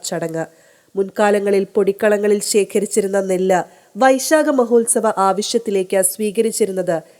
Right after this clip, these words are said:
ദൈവത്തെ കാണൽ ചടങ്ങോടുകൂടിയായിരുന്നു. കൊട്ടിയൂരിന്റെ അധീനതയിൽ പതിനെട്ടര പൊടിക്കളങ്ങളാണ് ഉണ്ടായിരുന്നത്.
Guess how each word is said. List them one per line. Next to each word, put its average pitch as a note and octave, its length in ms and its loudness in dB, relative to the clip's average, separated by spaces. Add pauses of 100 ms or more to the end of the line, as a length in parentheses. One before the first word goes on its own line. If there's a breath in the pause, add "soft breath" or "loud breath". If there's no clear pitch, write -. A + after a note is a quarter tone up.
(120 soft breath)
ദൈവത്തെ G#3+ 480 4
കാണൽ G#3+ 260 2
ചടങ്ങോടുകൂടിയായിരുന്നു. F#3 1160 0 (320 soft breath)
കൊട്ടിയൂരിന്റെ D#4 680 2 (100)
അധീനതയിൽ G3+ 680 0 (140)
പതിനെട്ടര C4+ 520 0
പൊടിക്കളങ്ങളാണ് G#3 1040 0
ഉണ്ടായിരുന്നത്. E3 600 -4